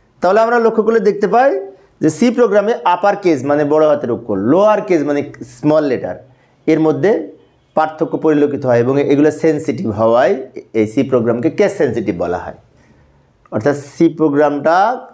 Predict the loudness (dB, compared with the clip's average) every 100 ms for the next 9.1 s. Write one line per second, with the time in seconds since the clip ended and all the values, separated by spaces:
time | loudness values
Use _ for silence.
0 | _ -4 0 -2 0 2 4 4 2 0
1 | 0 0 -2 -14 -20 _ _ _ 0 0
2 | -2 -4 0 0 0 0 0 0 0 0
3 | -2 -14 -20 _ _ _ _ _ _ -2
4 | 2 2 2 -2 -6 -16 _ _ _ _
5 | -2 0 0 0 -2 0 -2 -4 -16 _
6 | _ _ 0 0 2 -2 0 -6 -6 -4
7 | -6 -4 -4 -4 -8 -16 -20 _ _ _
8 | _ _ _ -6 0 0 2 0 0 -2